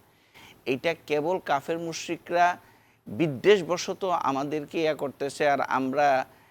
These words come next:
একেবারে এ, খুব ভালো অবস্থায় আছি,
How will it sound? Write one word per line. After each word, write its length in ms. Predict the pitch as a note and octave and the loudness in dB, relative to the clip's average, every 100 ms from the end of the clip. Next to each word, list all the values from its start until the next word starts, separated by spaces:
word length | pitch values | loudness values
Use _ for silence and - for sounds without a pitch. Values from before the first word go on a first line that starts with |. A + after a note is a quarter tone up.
| - | -6
একেবারে 560 | B2+ C3+ C3+ C#3 C3+ - - _ | -4 -2 0 2 0 -2 -14 _
এ, 260 | - C3 B2+ A2+ - | -4 -2 0 -2 -8
খুব 300 | - G3 D3 | 0 0 2
ভালো 260 | B2+ C3 D3 | 0 2 2
অবস্থায় 500 | C#3 C3+ - B2+ A#2+ | 0 -4 0 2 2
আছি, 360 | A2 A#2+ A#2 | 0 -6 -8